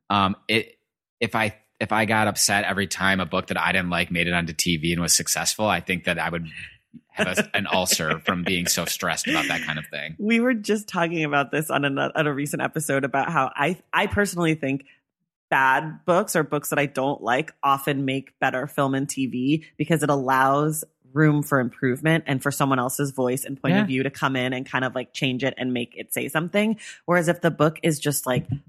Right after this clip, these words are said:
Speaker 2: flat out amazing, like, perfect, it, there's only letdown.
Speaker 1: Well, and I think you've probably lowered your expectations a little bit too. And you're like, "Oh yeah." <laughs> Like
Speaker 2: Yeah,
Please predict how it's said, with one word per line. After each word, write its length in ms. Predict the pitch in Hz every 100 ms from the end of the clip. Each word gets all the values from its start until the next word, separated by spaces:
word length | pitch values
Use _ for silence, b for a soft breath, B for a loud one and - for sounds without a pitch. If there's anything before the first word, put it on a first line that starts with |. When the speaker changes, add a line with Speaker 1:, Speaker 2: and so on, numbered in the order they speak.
| _ -
Speaker 2:
flat 260 | 226 226
out 220 | 220 208 -
amazing, 640 | 180 214 254 233 214 214
like, 260 | 196 160 _
perfect, 600 | 240 240 233 208 202 - B B B -
it, 240 | 185 - -
there's 160 | 190 180
only 280 | 175 175 170
letdown. 680 | 165 226 - - - - 214
Speaker 1:
Well, 320 | 104 104 92
and 180 | - 90
I 60 | 90
think 180 | 98
you've 80 | 85
probably 240 | 87 85 82
lowered 260 | 82 82
your 140 | 78 73
expectations 720 | 76 - 78 - 73 80 73
a 60 |
little 180 | 76 73
bit 240 | 69 69 -
too. 240 | 82 73
And 80 | 69
you're 80 | 78
like, 180 | 82 -
"Oh 120 | 208
yeah." 360 | 254 294 269 117
<laughs> 40 |
Like 100 | 175 -
Speaker 2:
Yeah, 360 | 185 147 208